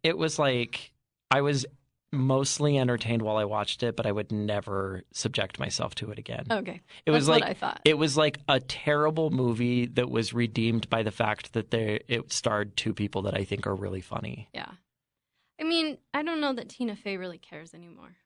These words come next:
Speaker 2: I think she's doing what she wants to do, and she has enough money to do it.
Speaker 1: Whatever that may be.
Speaker 2: Yeah, so,
Speaker 1: Mm-hmm.
Speaker 2: I mean, good for her.
Speaker 1: Okay.
Speaker 2: I hope the next thing she does is great.
Speaker 1: Yeah, me too.
Speaker 2: She did Mean Girls on Broadway.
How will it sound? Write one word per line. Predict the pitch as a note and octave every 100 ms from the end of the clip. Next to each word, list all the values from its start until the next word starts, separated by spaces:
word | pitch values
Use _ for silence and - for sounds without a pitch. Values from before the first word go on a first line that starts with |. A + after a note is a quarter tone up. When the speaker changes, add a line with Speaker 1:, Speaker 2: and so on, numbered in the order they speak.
| -
Speaker 2:
I | A3+
think | C4 B3+
she's | - A#3
doing | G3 G3 F#3
what | F3 D#3+
she | -
wants | G3+ E3 - -
to |
do, | F#3 F#3 F#3 G3 _ _ _ _
and | G3+
she | - G3
has | F3+ F3
enough | F#3 F3
money | - F3 E3+
to | -
do | F3+ -
it. | G3+ G3+
Speaker 1:
Whatever | A#2+ A#2 G#2 G#2
that | G#2 G2+
may | A2 G#2
be. | G2+ G2 G2+ F#2+ -
Speaker 2:
Yeah, | - G#3+ - F3 F3+ -
so, | G3+ G3
Speaker 1:
Mm-hmm. | F#3+ A2+
Speaker 2:
I | G3+
mean, | G3+ G3 F#3+ F#3+ _ _ _ _ _ _
good | F#3+ F3+
for | F#3
her. | F3 F3+ F#3 _ _
Speaker 1:
Okay. | E3 D3 C#3+ -
Speaker 2:
I |
hope | G3 G#3+
the | G3
next | F3 -
thing | -
she | F#3 -
does | E3 F3
is | F3
great. | D#3 - _ _ -
Speaker 1:
Yeah, | E3
me | D#3+ C#3
too. | - G#2 G2+ _ _ _
Speaker 2:
She | -
did | A3 G#3
Mean | G#3
Girls | G3 F#3 F3+
on | F3
Broadway. | F3 F#3+ F#3 G#3+